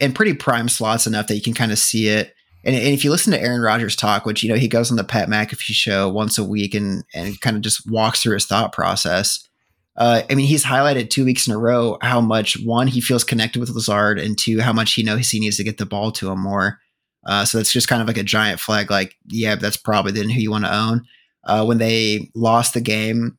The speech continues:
that last play of the game was a back shoulder to Lazard that got batted down at the line of scrimmage. Like, you know, in key moments, that's where he's looking to get the ball. He wants to get the ball to Allen Moore. And, and I think for that reason, he's definitely the asset you want, with Dobbs being a, a very close second, because to your point,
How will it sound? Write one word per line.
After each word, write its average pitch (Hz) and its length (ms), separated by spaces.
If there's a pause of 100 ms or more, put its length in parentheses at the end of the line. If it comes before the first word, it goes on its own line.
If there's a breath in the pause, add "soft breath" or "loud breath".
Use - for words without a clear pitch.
that 104 180
last 110 300
play 123 120
of 104 60
the 104 60
game 110 220
was 113 120
a 113 60
back 101 260
shoulder 117 460
to 110 200
Lazard 104 440
that 98 120
got 98 220
batted 101 240
down 101 140
at 101 80
the 92 40
line 101 160
of 98 60
scrimmage. 117 480
Like, 98 240 (180)
you 120 140
know, 107 60
in 107 80
key - 240
moments, 110 360
that's 110 260
where 113 100
he's 107 120
looking 107 220
to 107 60
get 107 120
the 92 80
ball. 101 320
He 107 160
wants 107 240
to 104 80
get 107 100
the - 60
ball 101 200
to 147 120
Allen 101 220
Moore. 113 360 (340)
And, 120 100
and 117 160
I 110 80
think 110 240
for - 100
that 104 200
reason, 101 320
he's 104 160
definitely 98 460
the - 140
asset - 400
you 101 120
want, 92 320 (320)
with 110 300
Dobbs 104 360
being 98 220
a, 92 160
a 117 80
very 95 260
close 90 260
second, 92 360
because - 260
to - 100
your 98 120
point, 101 360